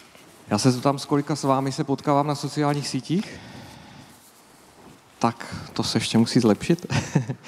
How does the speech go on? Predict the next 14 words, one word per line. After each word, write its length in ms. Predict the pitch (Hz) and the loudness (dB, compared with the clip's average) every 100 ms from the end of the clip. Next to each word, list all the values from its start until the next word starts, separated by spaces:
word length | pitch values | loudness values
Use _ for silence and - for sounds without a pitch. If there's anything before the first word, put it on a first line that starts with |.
| - - - 139 | -14 -12 -10 0
Eh, 260 | 123 120 | 4 4
já 100 | 117 | 4
jsem 160 | 123 180 | 0 -2
si 100 | 196 | -4
přece 300 | - 160 170 | -2 0 2
vzal 240 | 156 165 | 4 4
nelehké 400 | 160 139 147 180 | 4 0 2 0
téma, 600 | 165 135 127 113 127 - - - | 4 4 4 4 2 -8 -20 -6
eh, 540 | 117 117 117 117 117 - - | -2 0 0 0 -2 -6 -18
které 280 | - 123 117 | -6 0 0
tady 180 | 131 131 | 2 2
vidíte 300 | 131 139 147 | 2 2 2
za 100 | 120 | 4
mnou. 340 | 113 107 117 | 4 4 2